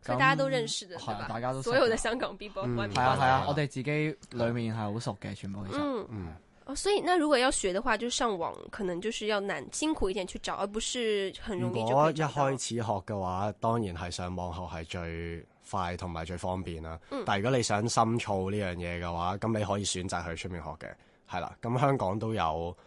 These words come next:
Speaker 3: 係咯，有啲人會教嘅。
Speaker 1: 那你學到現在可能都學了三四年嘛，你們都，
Speaker 3: 嗯。
Speaker 1: 你覺得 B-box 是有什麼那麼特別、那麼有趣的地方吸引着你們呢？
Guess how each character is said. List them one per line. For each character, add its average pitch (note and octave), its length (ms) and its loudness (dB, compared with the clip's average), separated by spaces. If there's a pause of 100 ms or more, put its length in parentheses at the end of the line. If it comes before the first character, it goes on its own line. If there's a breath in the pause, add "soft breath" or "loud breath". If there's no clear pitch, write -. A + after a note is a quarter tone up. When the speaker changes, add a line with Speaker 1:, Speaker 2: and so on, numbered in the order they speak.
(220 loud breath)
Speaker 3:
係 F#2 140 -4
咯， F#2+ 100 -2
有 F#2 160 0
啲 B2 100 -2
人 E2+ 160 -2
會 D#2+ 100 -6
教 D#2 280 -6
嘅。 D#2 180 -10 (140)
Speaker 1:
那 G4+ 120 6 (160)
你 G3+ 120 -6
學 - 160 -2
到 C4 100 6
現 C4 160 -4
在 A#3 180 2
可 - 140 -10
能 D3+ 240 -4
都 A3 80 -6
學 - 140 0
了 - 20 2
三 G#3+ 180 0
四 A3+ 160 -4
年 C#3+ 160 -4
嘛， D2+ 140 -8
你 D#2+ 80 -10
們 D2+ 140 -10
都， C#3 200 -2 (320 loud breath)
Speaker 3:
嗯。 - 100 0
Speaker 1:
你 - 20 0
覺 D4 80 2
得 F4+ 60 4
B-box F4+ 460 4
是 E4+ 120 -2
有 D#4 80 2
什 - 260 0
麼 D3+ 160 -4
那 A#3+ 100 -2
麼 C#4 120 2
特 C4+ 240 0
別、 D3+ 280 -4
那 A3+ 60 -4
麼 A#3+ 80 0
有 E3+ 140 0
趣 - 120 -8
的 G#3 60 -2
地 G3 80 -6
方 G3 160 -6
吸 - 220 -6
引 D#3+ 100 -4
着 - 100 -8
你 G#2 120 -8
們 C#2 180 -10
呢？ - 140 -12